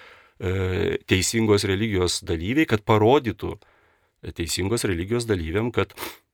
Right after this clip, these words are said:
gailestingumui, e, reikia daugiau vietos duot. Tai kas yra šventos kalėdos? E, šventa šeima be, be vietos, be, <laughs> e, jai prieš nosį durys užtrenkiamos nuolat. Tai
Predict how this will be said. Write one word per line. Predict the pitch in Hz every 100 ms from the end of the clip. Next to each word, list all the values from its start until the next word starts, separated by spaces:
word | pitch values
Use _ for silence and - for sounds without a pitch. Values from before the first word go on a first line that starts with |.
| _
gailestingumui, | - 92 95 92 - 104 98 82 85 98 113 117 113
e, | 95 87 85 82 - _ _
reikia | - 90 85 85 104
daugiau | 98 107 123
vietos | 131 262 - 80
duot. | 85 76 - - - _ _ _
Tai | 92 87 85 - _ _ _ _ _ -
kas | 110 -
yra | 147 226
šventos | 226 113 80 -
kalėdos? | 82 78 - - - - - _ _
E, | - 76 76
šventa | 69 90 85 90 101
šeima | - 90 92 147 78
be, | 82 78
be | 78 85
vietos, | 82 127 92 76 78
be, | 82 85 92 104 -
<laughs> | - - - -
e, | 85 85
jai | 87 123 151 123 87 82 _ -
prieš | 98 95 104
nosį | 98 90 87
durys | 85 85 85 87
užtrenkiamos | - 82 78 - 82 -
nuolat. | 82 82 82 - - -
Tai | 85 85